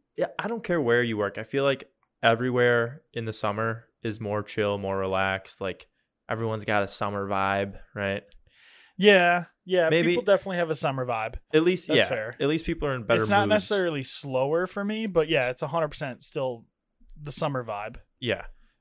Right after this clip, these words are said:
Speaker 1: Um, but then you roll into the fall, and people are like, "Shit,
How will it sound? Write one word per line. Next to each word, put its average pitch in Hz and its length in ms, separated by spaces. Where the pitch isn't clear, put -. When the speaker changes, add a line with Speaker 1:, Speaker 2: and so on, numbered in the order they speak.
Speaker 1:
Um, 110 280
but 104 120
then 131 120
you 135 120
roll 131 140
into 123 160
the 107 80
fall, 107 600
and 104 100
people 104 500
are 101 100
like, 95 320
"Shit, - 560